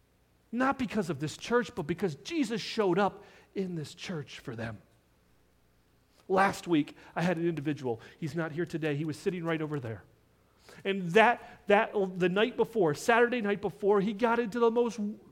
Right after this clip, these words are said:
the most terrible fight with his wife. Last year, he wasn't coming to church. Last year, he couldn't care about church.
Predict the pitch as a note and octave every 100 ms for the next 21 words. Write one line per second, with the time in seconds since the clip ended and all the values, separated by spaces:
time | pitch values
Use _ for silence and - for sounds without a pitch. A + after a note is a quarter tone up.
0 | C#4 B3 A#3+ - - D#4 F4+ F4 D4+ -
1 | A3+ D#4 F#3 F3 C3+ C3+ A2+ - - -
2 | _ _ _ _ _ _ _ _ _ _
3 | _ _ _ _ _ - - - A3+ C#4+
4 | G3 - B3 B3 A#3 G3+ F#3 G3+ F3+ C#3+
5 | - C3 G2+ - - - - B3 - B3+
6 | A3+ C4 G#3+ F#3 B3+ B3+ G3 F3+ - -
7 | F3 -